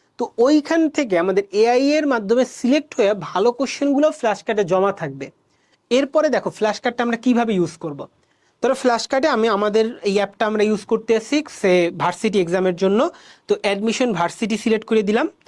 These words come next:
এবং সাবজেক্ট সিলেক্ট করে দিলাম যে ফিজিক্স ফার্স্ট পেপার। এরপরে আমি সিলেক্ট করলাম ধরো এমসিকিউ,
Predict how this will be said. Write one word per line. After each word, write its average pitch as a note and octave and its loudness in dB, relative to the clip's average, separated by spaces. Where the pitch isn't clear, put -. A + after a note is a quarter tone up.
এবং G3+ 2
সাবজেক্ট G3 -4
সিলেক্ট A#3 -2
করে B3 2
দিলাম E4 0
যে F#3+ 2
ফিজিক্স F#3+ -2
ফার্স্ট G3+ -2
পেপার। C#3+ -4
এরপরে A3+ 2
আমি A3 2
সিলেক্ট A3 -2
করলাম C#4 2
ধরো G#3+ 2
এমসিকিউ, F#3+ 0